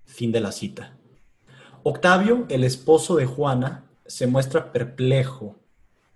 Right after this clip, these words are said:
impactado ante las palabras que aparecen en este papelito, porque sintetizan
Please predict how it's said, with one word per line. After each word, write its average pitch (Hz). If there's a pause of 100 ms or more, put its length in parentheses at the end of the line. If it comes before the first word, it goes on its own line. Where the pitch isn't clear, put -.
(260)
impactado 123
ante 120
las 104
palabras 113
que -
aparecen 113
en 113
este 117
papelito, 117 (280)
porque 131
sintetizan 135